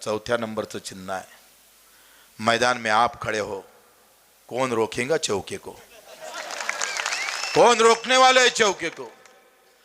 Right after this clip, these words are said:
आणि हा चौका तर मारायचाच आहे. आणि म्हणून सगळ्यांना विनंती करतो, पुढची सभा आहे मित्रो, सांगायचं बरंच काही होतं, पण तुम्ही समजदार आहात. आपण सर्वांनी इथून गेल्यानंतर झोपू नका. रोज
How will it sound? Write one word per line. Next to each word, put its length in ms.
आणि 100
हा 100
चौका 400
तर 180
मारायचाच 540
आहे. 220
आणि 80
म्हणून 280
सगळ्यांना 380
विनंती 400
करतो, 360
पुढची 400
सभा 260
आहे 80
मित्रो, 420
सांगायचं 540
बरंच 280
काही 160
होतं, 260
पण 100
तुम्ही 220
समजदार 540
आहात. 200
आपण 280
सर्वांनी 560
इथून 300
गेल्यानंतर 580
झोपू 340
नका. 380
रोज 280